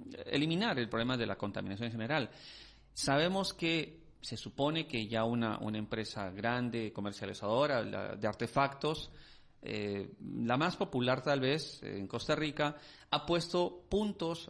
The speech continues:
verdes en sus tiendas. Pero una persona muy conocedora me dijo, "No, está bien, pero ellos, ellos son una tienda de artefactos electrodomésticos. ¿A dónde van a enviar todos esos artefactos que van a recibir? ¿Quién está gestionando eso?". Y ahí viene también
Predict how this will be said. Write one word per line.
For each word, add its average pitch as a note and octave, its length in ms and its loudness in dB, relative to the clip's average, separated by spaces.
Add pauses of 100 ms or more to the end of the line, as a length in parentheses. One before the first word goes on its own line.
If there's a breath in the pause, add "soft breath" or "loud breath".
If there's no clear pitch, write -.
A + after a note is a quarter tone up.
verdes D3 520 0
en E3 180 -2
sus E3 240 -6
tiendas. D3+ 540 -2 (400 loud breath)
Pero C3+ 320 6
una E3 240 4
persona E3 460 0
muy D3 200 2
conocedora D3 480 0
me D3 100 0
dijo, C3 180 -2
"No, - 200 -6
está - 200 -4
bien, G3 320 -2 (160)
pero G2 160 -4
ellos, D3 200 -6
ellos F3+ 260 -8
son E3 300 -4
una C#3+ 180 -2
tienda E3 220 -2
de D#3+ 60 -8
artefactos C3 400 -6
electrodomésticos. C#3 920 -6 (560 loud breath)
¿A A#2+ 80 0
dónde D#3+ 260 0
van D3+ 160 0
a D#3 40 0
enviar C#3 400 -2
todos E3 240 2
esos D3+ 140 -4
artefactos C3 520 -6
que - 80 -10
van G2+ 100 -2
a A2+ 40 -2
recibir? C#3 340 0
¿Quién F#3 220 2
está E3 200 0
gestionando B2 720 0
eso?". F#3 220 0
Y G#2 120 2
ahí B2 120 4
viene F3 200 2
también F3+ 460 0